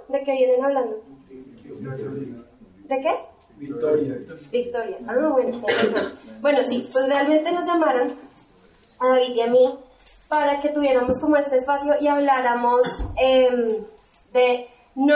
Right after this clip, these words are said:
Speaker 1: nece-, pues sí relaciones, pero específicamente que este espacio conmigo pueda ser yo compartiéndoles a ustedes qué anhelo que quiere una mujer de un hombre,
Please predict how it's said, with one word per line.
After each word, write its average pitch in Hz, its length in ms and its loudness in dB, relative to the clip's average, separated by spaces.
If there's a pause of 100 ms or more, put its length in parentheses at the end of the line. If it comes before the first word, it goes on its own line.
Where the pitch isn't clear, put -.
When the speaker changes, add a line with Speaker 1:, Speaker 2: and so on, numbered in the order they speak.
Speaker 1:
nece-, 302 340 0
pues 262 240 0
sí 285 160 -2
relaciones, 311 680 0
pero 277 180 0
específicamente 254 1080 -2
que 262 140 2
este 254 140 -2
espacio 277 380 0
conmigo 285 420 0
pueda 247 220 2
ser 247 320 -4 (240)
yo 254 240 2
compartiéndoles 254 1040 0
a 277 60 2
ustedes 254 420 0 (380)
qué 294 100 0
anhelo 285 520 2
que 311 120 -4
quiere 269 260 0
una 254 140 4
mujer 277 360 -2
de 240 100 -6
un 262 80 0
hombre, 302 320 -2